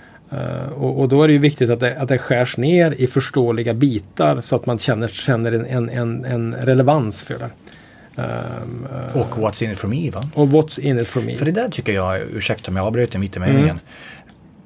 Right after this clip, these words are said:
Speaker 1: Mm.
Speaker 2: What's in it for us som organisation kontra what's in it for me som medarbetare. Den
Speaker 1: Absolut.
Speaker 2: skärningen, hur viktar vi den kommunikationen?
Speaker 1: Ja, och den är jätteviktig, för till slutändan så det vet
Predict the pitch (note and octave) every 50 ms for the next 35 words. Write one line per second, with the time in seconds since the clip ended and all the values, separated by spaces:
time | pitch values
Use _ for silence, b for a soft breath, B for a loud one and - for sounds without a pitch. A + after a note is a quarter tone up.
0 | _ - _ _ - - - - - - - - - A#2+ B2 C3+ C3+ C3 - D3+
1 | C#3+ C3 B2+ - C#3 D3 E3 D#3+ - - - - - - C3 A#2+ A#2 A2+ A#2 A2+
2 | G#2+ - B2+ - - D3+ F3+ A3+ A3 F#3 B B B B B B - _ _ -
3 | _ _ - - - B2+ A#2 - A#2 G#2 A2 A2 - - A#2 G#2 G2 - G#2+ G#2+
4 | A#2+ A#2+ A#2 - - G#2+ G#2+ A#2 A#2+ B2+ B2 C#3+ D3 C#3 - A2+ - A2 - -
5 | - - - _ - C#3+ C#3+ C#3+ D#3+ D#3 C#3+ - C#3+ C#3 A2+ B2 C#3+ D#3 E3 D#3+
6 | C3+ G2 F2 F#2+ - - C2 - _ _ - - B2+ G#2 G2 B2 A#2 G#2+ C3+ C3
7 | - - - - B2 G#2+ A#2 A2+ C3 D3 F3+ E3+ - C#3 A#2 F#2 F2+ F#2 F#2 -
8 | - - - D3 D3 - - - - - - B B B B B B - C#3 D3+
9 | C3+ D3+ D#3+ F3 D3 A#2+ C#3+ D3 D3 - - G#2+ A#2 E3 F#3 - - - A#2+ G#2+
10 | - - A#2+ - C#3+ C3+ - - D3 D3 C#3+ A#2 - - D#3+ E3+ F#3 F3+ C#3 A#2+
11 | A#2 A2 - - C3 B2 C#3 C#3 C#3+ B2 A#2+